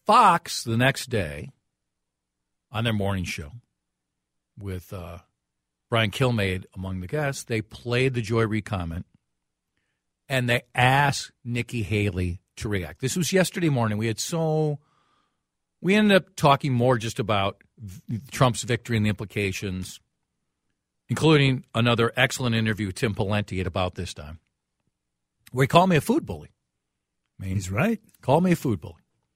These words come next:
Speaker 1: I'm just hoping more people in my life have joy. And if I benefit by you bringing me treats and you get to share the treats, that I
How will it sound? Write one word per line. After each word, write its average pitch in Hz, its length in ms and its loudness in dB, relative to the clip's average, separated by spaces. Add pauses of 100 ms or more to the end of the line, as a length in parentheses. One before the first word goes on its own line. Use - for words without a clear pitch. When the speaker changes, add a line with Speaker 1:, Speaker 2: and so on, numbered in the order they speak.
(1300)
Speaker 1:
I'm 156 280 2
just - 280 -2
hoping 127 400 0
more 117 240 4
people 120 360 -4
in 117 60 0
my 101 120 0
life 98 300 -4
have 107 200 -4
joy. 92 480 -8 (1200)
And 101 140 -6
if 90 100 -6
I 104 140 0
benefit 110 580 -2
by 110 140 0
you 113 340 -4
bringing 110 380 -4
me 123 140 -2
treats 127 440 -6
and 107 120 0
you 113 60 0
get 117 160 -4
to - 60 -12
share 127 220 -4
the 139 80 -2
treats, 147 320 -8
that 151 240 -8
I 127 200 -8